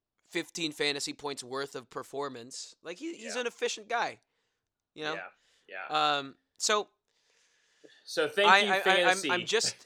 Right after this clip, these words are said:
Speaker 1: I am, I am just thankful for two teams that, you know, I have kinda small stakes in, that I'm now fan,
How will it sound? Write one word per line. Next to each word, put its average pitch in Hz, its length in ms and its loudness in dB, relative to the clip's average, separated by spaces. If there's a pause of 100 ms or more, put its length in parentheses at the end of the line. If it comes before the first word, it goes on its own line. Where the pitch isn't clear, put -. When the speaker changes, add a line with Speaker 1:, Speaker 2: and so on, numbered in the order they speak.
(640)
Speaker 1:
I 185 140 8
am, 196 160 2 (100)
I 190 120 6
am 190 120 0
just 180 340 0
thankful 139 720 -2 (720)
for 139 720 -2 (280)
two 185 240 -6
teams 139 800 -8 (380)
that, 165 300 0
you 190 80 -8
know, 180 200 -4
I 185 120 2
have 202 140 0 (180)
kinda 175 280 -2
small 151 260 -4
stakes - 440 -6
in, 123 220 -10 (460)
that 156 120 2
I'm 143 220 2
now 151 220 4
fan, 143 540 -4